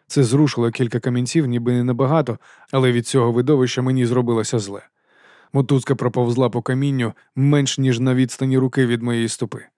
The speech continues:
Я з розпачем глянув на неї, зібрав усю свою волю в кулак. «Блазню, можеш триматися за мене? Я мушу спробувати підняти мотузку». «Думаю, я міг би встояти сам», знову запропонував він.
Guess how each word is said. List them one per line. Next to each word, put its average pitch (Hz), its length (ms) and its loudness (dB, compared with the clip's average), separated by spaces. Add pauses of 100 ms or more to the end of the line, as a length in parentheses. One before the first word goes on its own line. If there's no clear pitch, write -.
(420)
Я 123 200 4
з 113 120 -2
розпачем 123 520 0
глянув 113 340 -2
на 107 80 -12
неї, 113 200 -18 (400)
зібрав 139 500 2
усю 123 260 0
свою 123 300 0
волю 120 260 0
в 110 40 -6
кулак. 107 420 -8 (720)
«Блазню, 113 580 -4 (440)
можеш 143 340 0
триматися 127 520 -2
за 113 120 -6
мене? 107 320 -8 (460)
Я 127 200 -2
мушу 127 300 -2
спробувати 120 540 -2
підняти 120 380 -4
мотузку». 113 480 -10 (920)
«Думаю, 196 500 2
я 190 120 2
міг 185 220 2
би 185 100 0
встояти 190 500 0
сам», 151 360 -2 (540)
знову 120 360 2
запропонував 113 640 -2
він. 110 160 -14